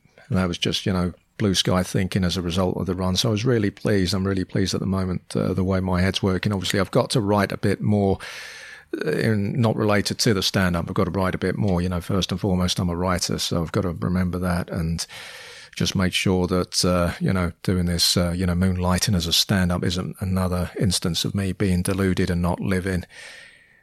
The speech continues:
in the real world. I've rehearsed, uh, today's set about five times. That's my O C D. It always tends to be, uh, five times. I think when I was helping the neighbour with her shed on Friday,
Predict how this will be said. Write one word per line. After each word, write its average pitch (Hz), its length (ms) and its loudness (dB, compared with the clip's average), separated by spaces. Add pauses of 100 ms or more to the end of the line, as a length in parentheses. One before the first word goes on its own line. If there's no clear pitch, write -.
in 95 460 2
the 107 140 2
real 98 260 4
world. 98 320 4
I've 92 100 0
rehearsed, 107 480 2
uh, 98 120 2
today's 92 340 -2
set 95 220 2
about 90 240 -2
five 92 280 0
times. 90 300 -2
That's 90 220 0
my 92 180 0
O 92 80 0
C 87 200 -2
D. 90 360 0
It 87 80 0
always 90 300 0
tends 87 260 0
to 92 100 -6
be, 87 360 -2
uh, - 160 -4
five 92 280 -2
times. 98 320 0
I - 40 0
think 185 300 2
when 156 120 4
I 143 80 4
was 131 140 2
helping 156 240 2
the 131 80 0
neighbour 131 340 2
with 127 200 2
her 123 200 4
shed 113 480 0
on 113 400 0 (640)
Friday, 110 680 2